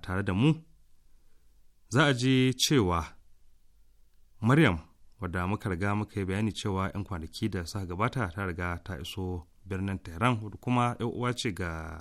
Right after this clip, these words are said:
Ramin. A yau sun riga sun aje magana, za su haɗu a kusa da Jami'ar Tehran, inda ɗan uwanta Ramin yake karatu.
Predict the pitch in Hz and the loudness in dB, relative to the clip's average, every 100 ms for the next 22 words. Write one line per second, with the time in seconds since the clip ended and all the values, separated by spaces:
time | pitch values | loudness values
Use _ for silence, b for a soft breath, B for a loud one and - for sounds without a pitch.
0 | 82 85 98 80 - - - - - - | -6 -2 0 -2 -8 -20 -20 -20 -20 -20
1 | - - - - - - - _ - - | -20 -20 -20 -20 -20 -20 -20 _ -20 -10
2 | 98 107 104 92 101 90 98 95 95 - | 0 4 4 2 0 0 2 2 0 0
3 | 104 101 - 107 87 92 85 80 76 80 | 0 -2 -2 -4 -2 -2 -2 -4 -8 -10
4 | 82 110 104 87 92 95 - 85 - 110 | -2 0 0 -2 -6 -6 -6 -6 0 0
5 | 107 - - - - - - - _ 113 | 0 -4 -20 -20 -20 -20 -20 -20 _ -6
6 | - 117 127 113 107 - - 92 85 76 | -4 2 6 8 6 0 -4 -2 -2 -6
7 | - 90 101 104 98 90 85 - 85 90 | -10 -4 -2 0 -2 -4 -6 -12 -4 2
8 | 117 110 - - - - - - - - | 2 0 -6 -20 -20 -20 -20 -20 -20 -20
9 | - - 135 110 90 80 - - _ 110 | -16 0 2 4 2 0 -8 -20 _ -2
10 | 120 - 143 151 139 127 127 - 98 110 | 0 2 2 2 2 2 2 -2 0 2
11 | 143 98 98 110 - 90 78 - - 73 | 2 2 -2 -4 -2 -4 -4 -10 -14 -14
12 | - 92 | -8 -8